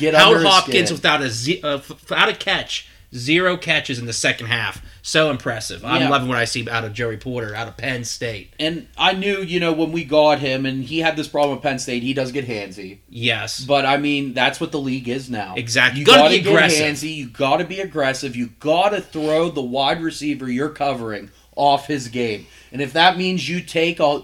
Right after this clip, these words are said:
Speaker 1: defensive holding call twice, I mean, look what happened to De-, DeAndre Hopkins. He didn't catch a ball the second half.
Speaker 2: Yep,
Speaker 1: And I know
Speaker 2: exactly.
Speaker 1: there was that tic-tac call at the end of the game on fourth down.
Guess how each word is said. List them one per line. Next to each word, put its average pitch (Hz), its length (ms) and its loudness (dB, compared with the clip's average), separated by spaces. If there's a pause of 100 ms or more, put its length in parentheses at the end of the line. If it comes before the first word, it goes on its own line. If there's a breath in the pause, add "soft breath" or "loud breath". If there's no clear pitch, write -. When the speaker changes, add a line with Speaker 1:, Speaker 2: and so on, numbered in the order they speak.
Speaker 1:
defensive 156 540 -4
holding 160 320 -2
call 175 300 0
twice, 143 640 -2 (280 soft breath)
I 156 140 4
mean, 165 160 -4
look 185 160 -2
what 185 140 0
happened 180 340 0
to 160 60 -4
De-, 151 500 -6
DeAndre 170 340 0
Hopkins. 170 400 2
He 120 120 -4
didn't 170 160 -6
catch 160 200 -2
a 165 60 0
ball 151 240 0
the 160 120 -2
second 160 380 -4
half. 156 380 -2
Speaker 2:
Yep, 110 240 -4
Speaker 1:
And 113 300 -2
I 160 100 6
know 170 140 2
Speaker 2:
exactly. 202 100 4
Speaker 1:
there 190 140 0
was 165 180 -4
that 147 240 0
tic-tac 165 480 -4
call 160 240 0
at 135 80 -6
the 143 100 -4
end 139 120 -2
of 131 80 -6
the 123 80 -6
game 139 280 -4
on 127 140 -2
fourth 127 340 -6
down. 131 440 -4